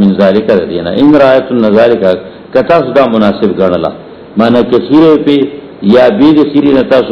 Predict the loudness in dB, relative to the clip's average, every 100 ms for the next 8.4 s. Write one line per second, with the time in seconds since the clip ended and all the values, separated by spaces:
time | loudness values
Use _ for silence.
0 | -2 0 2 2 0 0 0 0 0 2
1 | 2 2 0 0 0 2 2 2 -2 -4
2 | -2 0 0 0 0 2 2 2 2 2
3 | 2 0 0 -4 -2 -2 0 -2 0 0
4 | -2 -6 -6 -12 -20 -20 -20 -20 -20 -20
5 | -20 -20 -20 -20 -20 -20 -20 -20 -20 -20
6 | -20 -20 -20 -20 -20 -20 -20 -20 -20 -20
7 | -20 -20 -20 -20 -20 -20 -20 -20 -20 -10
8 | -4 2 4